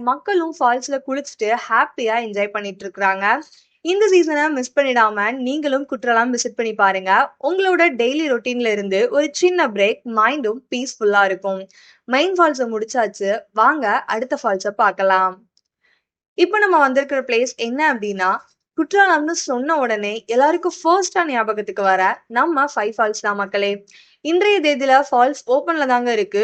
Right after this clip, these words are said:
குளிக்க அனுமதி. And இந்த டைம்ல ஃபால்ஸை பார்க்க அவ்வளோ அழகா இருக்கு. மக்கள் கூட்டம் குறைஞ்சிருச்சு, முன்ன மாதிரி இல்ல. இன்னைக்கு கிளைமேட் வெயில் தான்.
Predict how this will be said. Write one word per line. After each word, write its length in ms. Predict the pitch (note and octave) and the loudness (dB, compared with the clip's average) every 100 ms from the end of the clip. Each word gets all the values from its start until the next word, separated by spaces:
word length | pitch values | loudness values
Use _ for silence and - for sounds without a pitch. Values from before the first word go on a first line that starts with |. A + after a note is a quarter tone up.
| B3+ C4 | -2 -4
குளிக்க 260 | C4 B3+ A3+ A3 | -4 0 2 2
அனுமதி. 400 | G#3 G#3 F3+ G3 C4+ _ - B3+ | 0 -4 -2 -4 -6 _ -6 -4
And 140 | A#3 - D4+ | -4 -4 -2
இந்த 180 | G4+ G#4+ | -2 0
டைம்ல 340 | D4+ C4 A#3 A#3 B3+ | 0 0 0 0 0
ஃபால்ஸை 320 | A3+ C4 C#4+ - | -2 -2 -4 -2
பார்க்க 260 | G#3 G#3 A3+ - | -2 0 0 0
அவ்வளோ 240 | B3+ F4+ F4+ | 0 2 2
அழகா 260 | B3 A3 G#3+ G3 | 2 0 0 -2
இருக்கு. 300 | F#3+ G3 G3 B3 _ - A#3+ | -2 -2 -2 -2 _ -2 0
மக்கள் 340 | B3+ F#4+ F#4 C#4+ | 2 0 0 0
கூட்டம் 300 | B3+ B3+ C4+ | 0 0 2
குறைஞ்சிருச்சு, 560 | A3 A3 A3 G3+ G#3 G#3+ C4 | 2 2 -2 -2 -4 -4 -4
முன்ன 240 | A3 A#3 A#3+ | -4 -2 0
மாதிரி 260 | A3+ A3+ A3+ G3+ | 0 0 -2 0
இல்ல. 180 | F#3+ G#3+ D4+ - - - E4+ | 0 0 -2 -16 -18 -4 -2
இன்னைக்கு 260 | G4+ F#4 C#4+ | 0 0 2
கிளைமேட் 480 | A#3 A3+ G#3+ B3+ G3+ G3+ | 2 2 -4 -6 -4 -2
வெயில் 260 | G3 F#3 F#3 | -2 0 0
தான். 180 | F3+ | 0